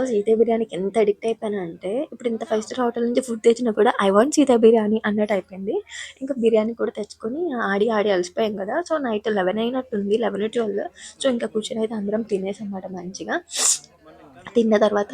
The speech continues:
ఇంకా నేనైతే ఇంకా ఆడడానికి వెళ్ళలేదు. వీళ్ళు టూ, త్రీ వరకు కంటిన్యూ చేశారు గేమ్స్. ఎందుకంటే నేను లగేజ్ ట్రాన్స్‌పోర్ట్‌కి వేయాలి కదా, so ఇంకా లగేజ్ స్టార్ట్ చేశాను అనమాట. నాకు ఆ బ్యాగ్ సర్దుతుంటే మా మమ్మీ అయితే literally చాలా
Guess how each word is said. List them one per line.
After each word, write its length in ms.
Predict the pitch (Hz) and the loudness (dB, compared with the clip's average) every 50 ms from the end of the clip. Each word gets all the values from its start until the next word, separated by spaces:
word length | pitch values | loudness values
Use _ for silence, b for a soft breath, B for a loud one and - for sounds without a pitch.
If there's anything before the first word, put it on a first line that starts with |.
| 285 | -4
ఇంకా 220 | 311 285 269 262 262 | -4 -4 -4 -4 -2
నేనైతే 340 | 254 254 247 247 247 254 285 | -2 -2 -2 -2 -2 0 -2
ఇంకా 160 | 285 269 226 214 | -2 -4 -4 -2
ఆడడానికి 420 | 208 208 190 208 226 254 254 233 | -2 -2 0 0 0 0 0 0
వెళ్ళలేదు. 460 | 208 196 180 190 208 220 214 202 196 | 0 0 -2 -2 0 0 2 2 4
వీళ్ళు 220 | 202 208 202 214 208 | 4 4 4 2 0
టూ, 140 | - 226 220 214 | 0 -2 -4 -4
త్రీ 180 | 220 - 220 214 | -4 -6 -6 -4
వరకు 260 | 214 202 190 196 - - | -2 -2 -2 -2 -6 -10
కంటిన్యూ 380 | - 208 202 190 196 - 202 202 | -10 -8 -8 -8 -6 -4 -6 -6
చేశారు 380 | - 208 202 196 - 190 180 175 | -6 -8 -10 -8 -6 -6 -6 -6
గేమ్స్. 360 | - 190 185 196 196 - 247 269 B B B B B B B | -8 -8 -8 -8 -6 -6 -6 -8 B B B B B B B
ఎందుకంటే 320 | 220 214 214 214 233 247 262 | -4 -4 -2 -2 -2 0 0
నేను 240 | 262 254 226 240 220 | 0 0 0 -2 -2
లగేజ్ 320 | 208 190 196 220 233 269 269 | -2 0 2 2 2 2 2
ట్రాన్స్‌పోర్ట్‌కి 640 | - 240 196 202 208 214 - - - 226 - - 220 | -2 -4 -4 -4 -4 -4 -6 -8 -10 -10 -4 -2 0
వేయాలి 260 | 208 202 196 202 208 | 0 0 0 -2 -4
కదా, 240 | - 185 170 190 233 294 | -4 -8 -8 -2 -2 0
so 100 | 277 320 302 | 0 0 0
ఇంకా 180 | 277 277 262 240 | -2 -2 -2 -2
లగేజ్ 320 | 226 214 196 226 254 - | -2 0 -2 -2 -4 -4
స్టార్ట్ 280 | - 233 202 196 196 202 | -6 -8 -8 -8 -8 -6
చేశాను 300 | - 208 202 202 208 190 | -4 -4 -2 -2 -4 -4
అనమాట. 300 | 190 185 180 180 180 - 220 269 320 B B B B B B B B | -4 -6 -8 -10 -12 -10 -8 -8 -8 B B B B B B B B
నాకు 200 | - 226 220 226 | -4 -2 -2 0
ఆ 60 | 208 | -2
బ్యాగ్ 240 | 214 202 202 196 190 | 0 -2 -2 -2 -2
సర్దుతుంటే 540 | - 240 214 190 208 208 247 233 233 214 226 | -2 -2 0 0 0 0 0 0 0 0 0
మా 140 | 226 233 226 | 0 2 2
మమ్మీ 240 | 220 208 214 214 226 | 4 4 4 4 4
అయితే 180 | 226 220 240 | 4 4 4
literally 380 | 240 226 220 220 - 214 226 240 | 4 4 4 2 2 2 2 2
చాలా 260 | - 220 202 202 220 | 0 -2 -2 0 2